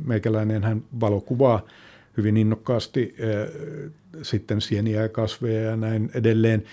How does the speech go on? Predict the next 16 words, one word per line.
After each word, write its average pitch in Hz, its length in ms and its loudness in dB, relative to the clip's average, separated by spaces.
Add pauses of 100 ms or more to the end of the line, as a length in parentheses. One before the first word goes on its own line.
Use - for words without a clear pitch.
(220)
Että - 160 -2
aina 123 220 8
löytyy 110 320 6
jotain 101 460 0 (220)
katsottavaa, - 800 -8
ja 107 160 -8
koska - 300 -16
niitä 101 280 -8
lajeja 104 400 2
on 101 120 -4
niin 104 180 -4
runsaasti 110 640 -4
ja 101 280 -6
omat, 101 220 -2 (400)
ö, 117 40 6 (560)
tiedot 117 460 6